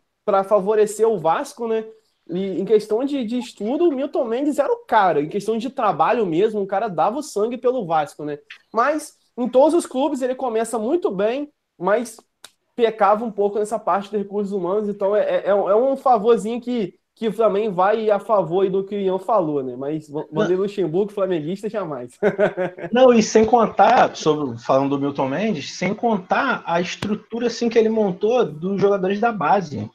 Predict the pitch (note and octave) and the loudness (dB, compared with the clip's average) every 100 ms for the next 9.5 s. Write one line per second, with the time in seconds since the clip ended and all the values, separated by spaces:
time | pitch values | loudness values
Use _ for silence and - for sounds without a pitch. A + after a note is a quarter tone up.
0 | _ _ - C#3+ D3+ E3 G3+ D#3+ D#3+ A3 | _ _ -4 -2 -2 -4 -2 2 4 2
1 | - E4 B3 B3 - A3 G3 F#3 A3 F#3+ | 2 2 4 4 4 6 6 6 6 6
2 | F#3 F#3+ E3+ - E3+ F3 D#3+ D#3+ D#3+ D3+ | 4 2 0 0 0 0 -2 -2 -4 -6
3 | C3+ E3 G3+ G3 F#3 D3 G3 C4 - - | -2 -2 0 -2 -4 -2 -2 -2 -6 -16
4 | _ _ _ _ _ F#3+ F#3+ A#3+ D4 B3 | _ _ _ _ _ 2 4 4 4 2
5 | C#4+ E4+ E4 E4 C#4 - - - G#3 A#3 | 2 0 -2 0 -2 -4 -4 2 4 6
6 | E3+ D#3 F3 A3 B3 A3+ F3 F#3 B3+ - | 4 2 0 0 -2 2 2 2 0 -6
7 | - B2 A#2+ _ _ - D#3+ F3+ F#3+ F#3+ | -8 -8 -10 _ _ -4 -4 -2 -2 0
8 | F3+ - G#3 A3 G#3+ F3+ - G3+ G3+ C3+ | 0 2 2 2 0 -2 -2 0 0 0
9 | E3 - - B2 | -2 -2 -2 -4